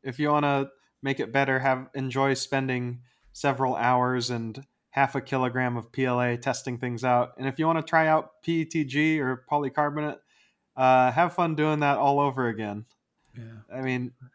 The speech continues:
Speaker 1: it's like, there's no reason to, to force the customers to do that.
Speaker 2: Yeah. All right. We're gonna talk about slicers again, I'm sure. But, uh, I think that's gonna do it for this show. And, uh,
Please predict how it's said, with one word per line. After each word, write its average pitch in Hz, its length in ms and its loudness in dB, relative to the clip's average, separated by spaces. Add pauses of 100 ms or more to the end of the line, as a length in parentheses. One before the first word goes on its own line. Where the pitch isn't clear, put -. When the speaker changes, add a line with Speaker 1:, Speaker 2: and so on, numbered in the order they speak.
(220)
Speaker 1:
it's 123 260 -8
like, 117 460 -4 (760)
there's 127 180 -4
no 143 140 0
reason 131 420 0
to, 117 420 -4
to 110 80 -18
force 127 280 -4
the 123 60 -12
customers 110 480 -8
to 104 80 -14
do 101 120 -8
that. 98 200 -8
Speaker 2:
Yeah. 117 240 -6 (500)
All 185 160 10
right. 156 200 4
We're 208 140 10
gonna 214 160 10
talk 170 260 10
about 156 180 8
slicers 143 500 4
again, 139 240 4
I'm 135 140 4
sure. 123 480 -2 (140)
But, 143 300 -2
uh, 139 140 0
I 139 160 2
think 233 420 0
that's 208 360 0
gonna 190 400 0 (120)
do 247 280 -2
it - 80 -6
for - 200 -12
this 165 200 -4
show. 175 640 -8 (680)
And, 156 380 -2
uh, 139 460 0